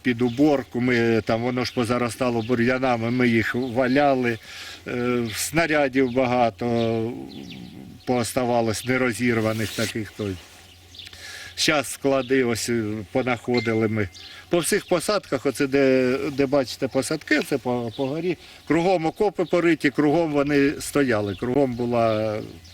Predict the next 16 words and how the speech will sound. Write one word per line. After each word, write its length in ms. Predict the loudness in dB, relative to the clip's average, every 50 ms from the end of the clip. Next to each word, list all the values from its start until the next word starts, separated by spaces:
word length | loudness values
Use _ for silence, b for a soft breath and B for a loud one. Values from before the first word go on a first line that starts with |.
| B B B B B B B B B -6
їхня 420 | -2 0 0 0 0 -2 -2 -2
техніка, 580 | 0 2 0 0 0 0 -4 -6 -4 -4 -4 -4
стояли 600 | -4 0 0 2 2 2 2 2 2 2 2 2 2 2 2 2 2 2 2 2 0
гаубиці 680 | 2 2 2 2 2 0 -2 -2 -2 -2 0 0 0
їхні, 400 | 2 4 2 2 2 -2 -4 -6
самоходні 720 | -2 -2 -2 -2 -2 -2 -4 -2 0 0 0 0 -2 -4 -2
машини 480 | -2 -2 -2 -2 -4 -4 -4 -4 -8
стояли, 480 | -6 -4 -2 0 0 0 0 0 -2 -4
ці 140 | -4 -8 -10
пушки, 520 | -8 -6 -8 -8 -8 -8 -12 -12 -12 -12 B B B B B B B B
е, 40 | -6 -4 -4 -4 -4 -4 -2 -2 0 0 0 0 0 -2 -2 -2 0
Р 220 | 2 2 2 2 0
С 180 | 0 0 2
З 160 | 2 2 2
В 240 | 2 2 2 2 2
було, 680 | 0 -2 -2 0 2 2 4 4 4 4 4 2 0